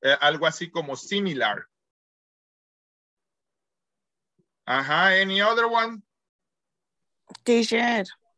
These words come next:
Speaker 1: Ajá, parecer de aspecto. ¿Sí? Diga.
Speaker 2: Knowing.
Speaker 1: Knowing,
Speaker 2: Knowing.
Speaker 1: cono-,
Speaker 2: Eh.
Speaker 1: conociendo.
Speaker 2: Conociendo, ok.
Speaker 1: Conociendo, know es conocer.
Speaker 2: Ok, teacher,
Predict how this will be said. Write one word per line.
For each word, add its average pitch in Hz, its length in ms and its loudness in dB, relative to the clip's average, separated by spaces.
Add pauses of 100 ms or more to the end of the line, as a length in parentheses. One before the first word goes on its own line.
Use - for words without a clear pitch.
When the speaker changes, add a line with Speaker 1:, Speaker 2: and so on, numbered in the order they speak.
(240)
Speaker 1:
Ajá, 131 360 -4
parecer 123 420 -4
de 127 80 -2
aspecto. - 500 -8 (560)
¿Sí? 202 60 0
Diga. 214 160 6
Speaker 2:
Knowing. 214 760 2 (560)
Speaker 1:
Knowing, 208 440 2
Speaker 2:
Knowing. 214 260 0
Speaker 1:
cono-, 202 140 -4
Speaker 2:
Eh. 175 280 -6
Speaker 1:
conociendo. 170 1040 0 (500)
Speaker 2:
Conociendo, 185 920 -4 (240)
ok. - 100 2
Speaker 1:
Conociendo, 151 640 0
know 175 260 2
es 185 140 -2
conocer. 170 720 0 (840)
Speaker 2:
Ok, 190 220 -2
teacher, - 560 -2